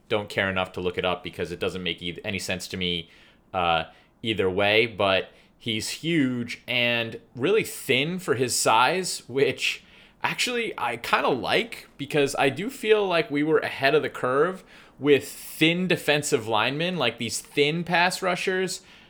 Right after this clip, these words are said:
Like, Strahan, by the time he retired, was a pretty thin guy, and O C and Tuck, like, they weren't, I mean, they were huge, but they weren't,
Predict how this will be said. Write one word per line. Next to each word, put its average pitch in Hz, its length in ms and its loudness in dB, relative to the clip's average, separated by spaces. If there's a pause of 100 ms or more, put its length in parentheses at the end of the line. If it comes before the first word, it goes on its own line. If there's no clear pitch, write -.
(140)
Like, 135 160 -2
Strahan, 202 720 0
by 139 180 4
the 143 80 6
time 175 260 -2
he 190 100 -2
retired, 139 500 2
was 113 140 -6
a - 20 -8
pretty 156 220 -6
thin 127 420 -2
guy, 110 300 6
and 98 300 -4 (420)
O 143 180 10
C 147 500 4
and 104 200 2
Tuck, 131 400 4
like, 117 240 2
they 147 100 6
weren't, 202 320 -2 (340)
I - 40 -10
mean, 143 160 2
they 151 80 8
were 113 180 4
huge, 147 640 0
but 120 160 -2
they 127 80 2
weren't, 151 380 -2